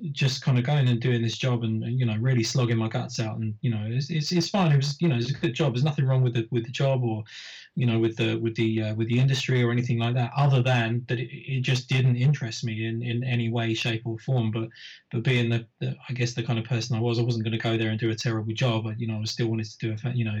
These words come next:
a good job for that, for that company. Um,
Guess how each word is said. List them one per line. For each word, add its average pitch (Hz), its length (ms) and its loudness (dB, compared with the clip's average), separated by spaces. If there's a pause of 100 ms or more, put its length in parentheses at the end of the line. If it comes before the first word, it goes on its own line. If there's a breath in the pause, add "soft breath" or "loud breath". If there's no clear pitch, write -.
(100)
a 113 60 -4
good 110 180 -2
job 113 240 -4
for 117 100 -4
that, 107 260 -4
for 135 100 -4
that 107 180 -4
company. 123 480 0 (480 loud breath)
Um, 120 480 2